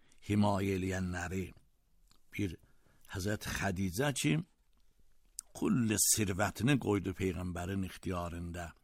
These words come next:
və peyğəmbər onu İslam yolunda xərclədi. Və bir əmsi Əbu Talib ki, o qədər difa elədi müsəlmanlardan, peyğəmbərdən.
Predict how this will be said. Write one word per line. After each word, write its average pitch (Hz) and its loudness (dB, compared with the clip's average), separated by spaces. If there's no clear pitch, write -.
və 82 -8
peyğəmbər 98 4
onu 104 4
İslam 98 2
yolunda 85 -4
xərclədi. 90 -8
Və 95 0
bir 151 8
əmsi 113 6
Əbu 95 0
Talib 92 -2
ki, 95 0
o 185 8
qədər 104 4
difa 131 8
elədi 98 0
müsəlmanlardan, 92 -2
peyğəmbərdən. 90 -2